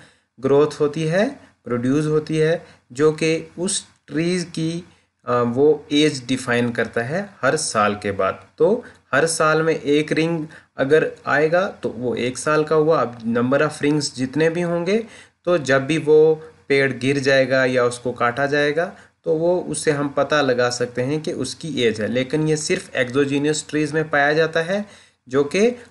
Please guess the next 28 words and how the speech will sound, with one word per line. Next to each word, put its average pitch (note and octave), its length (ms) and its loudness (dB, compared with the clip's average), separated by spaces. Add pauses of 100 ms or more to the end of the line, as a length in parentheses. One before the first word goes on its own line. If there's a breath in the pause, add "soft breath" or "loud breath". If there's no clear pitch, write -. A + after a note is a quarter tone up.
हम, C#3 340 -2
ये C#3+ 240 2
ऐसे C#3 320 0
ट्रीज C#3 360 -2
हैं, C#3 360 -2
अ, A#2+ 920 2
जिनको C#3+ 340 0
हम D3 500 -2
बहुत C#3+ 640 4
ही C#3+ 200 0
एक्सटेंसिवली D3+ 800 -2
यूज़ C3+ 440 0
करते - 280 0
हैं C#3 180 -2
अपने C3 260 -4
इंजीनियरिंग A#2+ 720 -2 (340 loud breath)
वर्क G#2 340 -4
में। F2 200 -12 (280)
ये C3+ 120 -2
classifications C#3 920 0
of C#3+ 140 2 (160)
trees C#3+ 320 0
में C#3+ 300 0 (1000)
कुछ C#3+ 180 0
एग्जांपल C3 560 2
बताई C3+ 320 2
गई C3+ 200 0
हैं C#3 280 -4